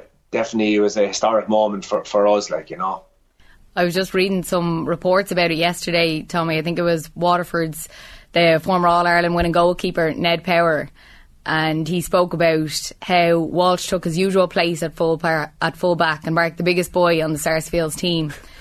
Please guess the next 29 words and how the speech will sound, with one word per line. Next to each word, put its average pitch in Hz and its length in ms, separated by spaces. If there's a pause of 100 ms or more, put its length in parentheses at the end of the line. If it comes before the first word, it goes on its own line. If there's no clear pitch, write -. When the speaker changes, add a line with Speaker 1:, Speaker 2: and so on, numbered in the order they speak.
(220)
Speaker 2:
The 180 80
Sarsfields 185 600
full 190 220
forward 175 460
is 160 100
a - 20
human 180 340
skyscraper 160 1040
in 160 100
the 160 80
form 175 320
of 156 100
a 165 40
teenager. 156 640 (420)
The 175 120
opposing 190 460
full 175 220
back 170 300
was 165 140
an 165 100
elf 165 480 (200)
who 175 120
appeared 175 380
so 196 260
laughable 185 640
out 175 160
of 165 60
his 160 160
depth. 170 500